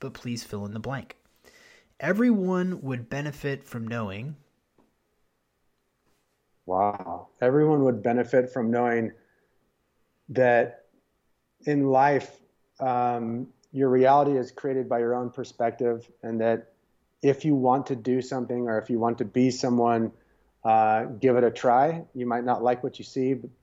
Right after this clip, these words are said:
Speaker 2: then move on and try something else. And it's all about trying things, being honest. And, um, I'm trying not to get too Tony Robbins here, but it just is my flow today, I guess. Um, that, that's, that's probably it, man. Y-, your life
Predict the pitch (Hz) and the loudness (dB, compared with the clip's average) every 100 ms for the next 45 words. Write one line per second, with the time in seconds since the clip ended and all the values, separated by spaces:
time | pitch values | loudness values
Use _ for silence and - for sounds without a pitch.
0 | _ 117 113 110 123 120 117 113 110 127 | _ -4 -4 -4 0 2 2 2 -2 -2
1 | 113 113 113 113 113 117 117 120 107 104 | -2 -2 -6 -4 0 -2 -2 -6 -8 -8
2 | 107 - 120 127 123 120 113 123 120 _ | -12 -10 0 4 4 4 4 2 -2 _
3 | - 131 120 120 117 127 123 123 127 - | -10 -6 -6 -6 -8 -6 -4 -6 -8 -18
4 | _ _ - 120 120 117 117 120 120 - | _ _ -4 0 2 2 2 2 -2 -8
5 | _ _ _ _ _ 113 117 113 113 113 | _ _ _ _ _ -4 -2 -2 0 2
6 | 110 110 107 - - _ _ 127 - 180 | 2 2 -4 -10 -20 _ _ -10 0 2
7 | 196 156 135 147 147 165 143 127 156 151 | 4 2 2 0 0 0 0 0 -2 -2
8 | 127 131 165 147 - 135 120 123 120 143 | 2 2 2 0 -2 -4 0 0 0 -2
9 | 139 139 117 117 - 131 156 147 127 123 | -2 -4 -4 -4 -4 2 4 4 2 2
10 | 123 120 131 143 135 - - - 135 131 | 2 0 0 2 0 -2 -12 -6 -2 -2
11 | 127 127 - - 156 151 180 185 - 185 | -4 -8 -10 -6 -4 2 2 0 0 0
12 | 196 240 214 170 185 185 147 143 143 160 | 2 2 2 2 2 0 -2 -4 -4 -8
13 | 160 151 143 151 190 - | -4 -2 2 4 4 -2